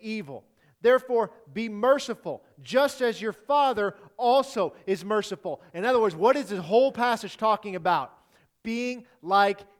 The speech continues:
Him. Because while we were enmities with God, He sent His Son in the world to die for us. He paid our price. He paid our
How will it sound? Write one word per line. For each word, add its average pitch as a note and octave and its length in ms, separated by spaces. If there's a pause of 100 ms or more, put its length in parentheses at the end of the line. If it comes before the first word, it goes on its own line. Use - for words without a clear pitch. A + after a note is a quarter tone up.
Him. E3+ 340 (480)
Because G3+ 260
while G3 220
we D4 180
were D4 160
enmities B3 640 (180)
with F#3+ 220
God, F3 340 (1040)
He C#4+ 160
sent C#4 240
His G#3+ 100
Son B3 220
in G#3+ 80
the G3 80
world G#3 220
to F3+ 100
die G#3 320
for F3+ 220
us. C#3+ 380 (200)
He A#3+ 220
paid D#4 580
our B3 260
price. A#3+ 520 (160)
He A#3+ 200
paid D4+ 540
our A#3 380